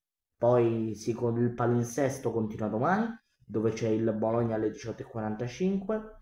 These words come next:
che farà il suo ritorno ne-, nella competizione europea dopo sessanta anni,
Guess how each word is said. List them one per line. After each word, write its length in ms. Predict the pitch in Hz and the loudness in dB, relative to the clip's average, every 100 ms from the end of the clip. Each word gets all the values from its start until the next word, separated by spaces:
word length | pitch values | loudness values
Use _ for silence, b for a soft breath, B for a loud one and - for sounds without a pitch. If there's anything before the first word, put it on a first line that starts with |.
| - | -16
che 100 | - | -8
farà 320 | 117 113 113 110 | -4 0 2 2
il 340 | 107 117 117 | 2 2 -2
suo 160 | - 123 | 0 0
ritorno 640 | 113 120 113 98 104 101 | 2 0 -2 -4 -6 -4
ne-, 260 | 101 101 104 | -4 -6 -4
nella 200 | 107 107 | -4 -4
competizione 480 | 107 107 104 120 110 | -4 -4 -4 -2 -4
europea 280 | 104 110 104 | -2 -2 -2
dopo 300 | 101 98 98 | -4 -4 -6
sessanta 540 | - 107 117 107 104 | -6 -8 -6 -6 -4
anni, 340 | 98 120 196 | -4 -2 -2